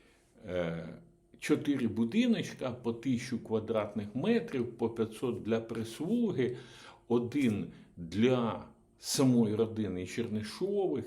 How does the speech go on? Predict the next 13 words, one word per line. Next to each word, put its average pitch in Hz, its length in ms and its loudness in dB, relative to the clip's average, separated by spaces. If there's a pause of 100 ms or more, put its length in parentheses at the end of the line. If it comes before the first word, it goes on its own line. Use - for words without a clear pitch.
(140)
інший 107 380 0
для 95 240 -4
родини 101 560 -4
Міндіча, 165 960 2 (640)
е, 98 180 0
ще 156 340 2
один 90 500 2
для 110 260 4
Андрія 160 580 4
Єрмака, 127 600 2
ну 113 280 6
і, 101 120 4
звичайно, 87 760 2